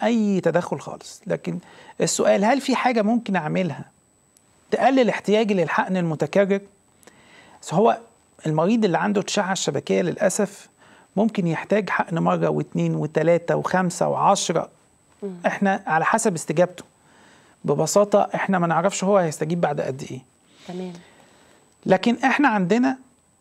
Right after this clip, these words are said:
Speaker 1: يمكن شرحنا في أول صورة إن إحنا عندنا الفقاعات الدموية دي هي المسؤولة عن
Speaker 2: الرؤية.
Speaker 1: عن ال-،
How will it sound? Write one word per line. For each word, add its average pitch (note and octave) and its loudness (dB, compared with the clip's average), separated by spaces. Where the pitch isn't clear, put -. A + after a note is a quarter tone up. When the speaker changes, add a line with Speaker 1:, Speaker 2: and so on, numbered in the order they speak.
Speaker 1:
يمكن D#3 -4
شرحنا G3+ 2
في - -4
أول G#3 0
صورة A3 -2
إن F#3+ 0
إحنا F#3 -2
عندنا G3+ 2
الفقاعات E3+ 0
الدموية D#3+ 2
دي F#3+ -2
هي B3 2
المسؤولة G#3+ 0
عن A3 2
Speaker 2:
الرؤية. F#3 -16
Speaker 1:
عن G#3+ 2
ال-، E3 0